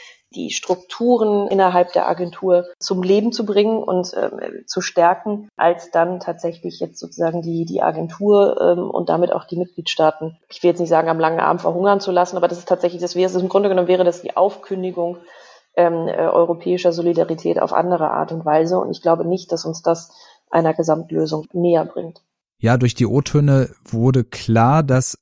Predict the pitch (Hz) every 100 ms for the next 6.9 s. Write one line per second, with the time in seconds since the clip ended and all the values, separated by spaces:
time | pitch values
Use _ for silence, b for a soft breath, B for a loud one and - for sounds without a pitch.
0 | _ - 120 127 127 - 131 - - -
1 | - 110 117 101 110 107 110 - 123 139
2 | - 123 117 107 117 104 110 110 - 117
3 | 110 - 113 - 95 95 - - b b
4 | b b b _ 123 120 113 110 123 113
5 | - 147 196 - 104 104 - 160 123 110
6 | 107 101 98 98 - - 104 98